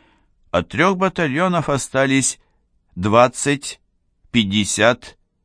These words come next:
и семьдесят человек соответственно. Ликвидация группы Мейера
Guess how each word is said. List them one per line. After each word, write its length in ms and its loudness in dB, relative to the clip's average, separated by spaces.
и 140 2
семьдесят 680 0
человек 600 0
соответственно. 1000 -2
Ликвидация 840 0
группы 460 -2
Мейера 680 0